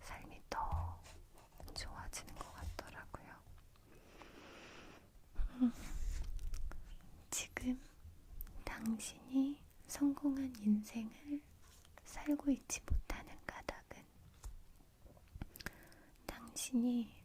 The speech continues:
성공을 믿지 않았기 때문이다. 하루 삼십 분씩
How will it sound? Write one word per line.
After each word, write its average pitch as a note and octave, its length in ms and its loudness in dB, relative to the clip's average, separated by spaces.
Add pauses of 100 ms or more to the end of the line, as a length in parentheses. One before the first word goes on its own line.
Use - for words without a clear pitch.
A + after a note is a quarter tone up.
성공을 C4+ 640 8
믿지 A#3+ 600 0
않았기 - 580 -2 (100)
때문이다. C4 720 2 (1400)
하루 B3 480 6 (140)
삼십 - 480 2
분씩 C4+ 680 4